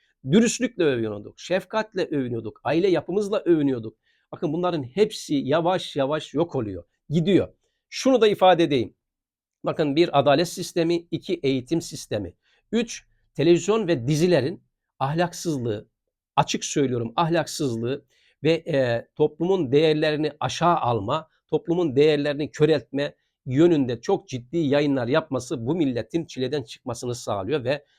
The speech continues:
özellikle yeni nesil Z kuşağı dediğimiz, alfa kuşağı dediğimiz o kesimi bir özenti içerisine sokuyor, fuhşa itiyor ve özellikle de,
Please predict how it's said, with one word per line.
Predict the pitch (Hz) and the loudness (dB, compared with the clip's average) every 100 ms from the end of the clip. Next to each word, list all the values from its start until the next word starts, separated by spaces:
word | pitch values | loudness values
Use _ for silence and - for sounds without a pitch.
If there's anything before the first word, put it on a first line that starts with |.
| _ - | _ -2
özellikle | 143 160 165 165 135 | 0 0 -2 -4 -2
yeni | 117 113 156 180 | -2 0 2 2
nesil | 123 120 107 | 0 -4 -4
Z | 117 175 - | 4 4 4
kuşağı | - 147 120 | 0 0 0
dediğimiz, | 113 107 101 - | -4 -6 -6 0
alfa | 143 143 190 | 0 0 -6
kuşağı | - - 139 117 | -6 -2 -2 0
dediğimiz | 156 143 113 - _ _ - | -2 -2 -4 -10 _ _ 0
o | 190 | 0
kesimi | 190 151 - 123 175 202 _ _ _ _ - | 0 -6 -4 -2 0 0 _ _ _ _ -2
bir | 202 - _ | 0 0 _
özenti | 143 143 165 165 - | -4 0 2 0 -2
içerisine | 202 - 156 147 160 208 | -10 -4 -4 -2 -2 -2
sokuyor, | - 160 - 110 101 _ _ _ | -2 -4 -4 -8 -10 _ _ _
fuhşa | 175 175 - 202 214 | 4 4 4 2 2
itiyor | 185 - 156 123 98 _ _ - | -4 0 2 2 -2 _ _ 0
ve | 147 175 - | 2 2 2
özellikle | 156 170 180 190 180 151 | -2 -2 -4 -6 -4 -2
de, | 143 - | -2 -4